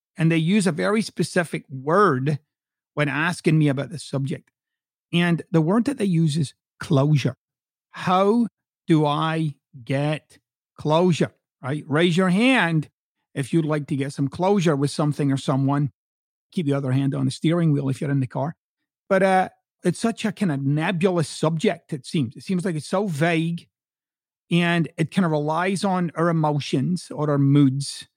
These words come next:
And very often, by the way, you'll notice if you're someone who's struggling with this idea of closure, that what you're really struggling with is the other person, right? You actually want the other person to say or do something,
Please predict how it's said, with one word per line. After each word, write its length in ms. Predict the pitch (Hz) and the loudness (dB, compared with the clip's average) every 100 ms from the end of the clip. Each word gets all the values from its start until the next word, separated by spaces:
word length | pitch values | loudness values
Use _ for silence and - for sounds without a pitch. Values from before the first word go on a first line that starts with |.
| _ | _
And 160 | 170 165 | 4 4
very 460 | 131 175 247 294 277 | 4 2 4 4 2
often, 600 | 143 180 196 - 151 131 | 2 0 -2 -2 -2 -2
by 200 | 113 123 | -4 -10
the 100 | 123 | -10
way, 440 | 127 123 143 147 - | -10 -6 -6 -6 -6
you'll 180 | - 170 | -2 4
notice 640 | 165 170 185 156 143 - - | 4 4 4 2 0 -6 -6
if 140 | 127 | 0
you're 120 | 156 151 | 2 2
someone 400 | 165 147 139 127 | 2 2 2 2
who's 160 | 135 | 0
struggling 640 | - - 147 165 190 175 147 | -4 -2 2 2 2 0 -2
with 160 | 139 | -4
this 240 | - 131 - | -6 -6 -4
idea 380 | 131 135 143 | -6 -4 -4
of 120 | 131 - | -6 -8
closure, 640 | 160 131 135 131 120 165 _ _ _ | -8 -2 0 0 0 -4 _ _ _
that 280 | 147 175 - _ | 2 2 0 _
what 220 | 156 185 | 2 4
you're 140 | 147 165 | 6 4
really 280 | 202 339 277 | 6 4 2
struggling 580 | - 170 165 156 143 | 2 2 2 2 2
with 260 | 139 139 - | 0 -2 -2
is 160 | 139 120 | -2 0
the 120 | 127 | -2
other 280 | 123 123 123 - | -4 -8 -12 -8
person, 540 | 151 143 - - - - _ | -6 -6 -8 -10 -10 -14 _
right? 160 | 151 | -6
You 140 | 127 156 | -4 -4
actually 300 | 175 - 143 | -4 -2 0
want 260 | 135 139 | 2 0
the 60 | 127 | -2
other 200 | 131 123 | -4 -6
person 640 | - 139 139 - 156 135 - | -10 -6 -6 -2 0 0 -2
to 100 | - | -6
say 520 | 135 - 143 139 139 - | -6 -2 0 2 0 -2
or 100 | 147 | -2
do 280 | 123 151 208 | 0 2 2
something, 580 | - 202 180 - - | 2 0 0 -2 -8